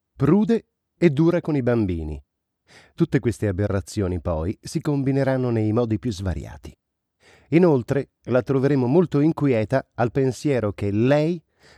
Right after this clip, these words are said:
avrebbe dovuto fare qualcosa quando aveva scoperto che era un errore. Nella sfera psicosomatica la cosa potrà provocare mal di testa durante il coito o a causa di esso,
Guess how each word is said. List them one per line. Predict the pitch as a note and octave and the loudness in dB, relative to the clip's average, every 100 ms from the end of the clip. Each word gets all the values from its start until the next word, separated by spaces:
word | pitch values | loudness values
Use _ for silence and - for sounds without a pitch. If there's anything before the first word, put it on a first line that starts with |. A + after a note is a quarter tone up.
| - | -4
avrebbe | A#2 B2+ D3 A2+ | 0 0 0 0
dovuto | A2 B2+ C#3+ G#2+ | 0 0 0 -2
fare | - F#2+ | -2 -2
qualcosa | F#2 D3 D3+ A#2 D#2+ E2 A#2 _ _ - | 0 0 0 -2 -2 -2 -6 _ _ -2
quando | D#3+ D#3 C#3+ | 0 2 2
aveva | C3+ D3 A#2 | 2 2 0
scoperto | - F3 G2 G2+ D3 | -2 -2 0 -2 -4
che | C3+ | -2
era | C#3+ C3+ | -2 -2
un | C3 | 0
errore. | C3 A#2 F2+ C2+ B1 C#2 _ _ _ _ _ _ _ _ _ - | 0 0 -4 -10 -12 -16 _ _ _ _ _ _ _ _ _ -4
Nella | C#3 D3+ | 0 2
sfera | - - G#3+ C#3+ | 0 0 0 0
psicosomatica | - F3 D3+ C3+ C3 A#2 G2+ F#2+ G#2 A#2+ - _ | -2 -4 -2 -4 -4 -4 -4 -6 -6 -6 -6 _
la | C#3+ D#3 | -2 0
cosa | E3 E3 D#3 F3 _ | 2 0 0 -4 _
potrà | C#3 C3 B2+ | -4 0 -2
provocare | C3 C3 C3+ C#3 B2+ A#2 | -2 -2 -2 0 0 2
mal | C3 C#3 | 2 2
di | E3+ | 0
testa | - G2 - C3+ - | -2 -4 -2 -4 -2
durante | C3 C#3 B2 C3+ | 0 0 0 0
il | B2+ | 0
coito | - F3+ G#2 E2+ D#2 - - - | 2 0 0 -4 -12 -14 -14 0
o | C#3+ C#3+ | 2 2
a | |
causa | - B2+ B2 A#2 B2 | 0 0 0 0 0
di | D#3+ | 2
esso, | C#3 - - - | 2 -2 -16 -18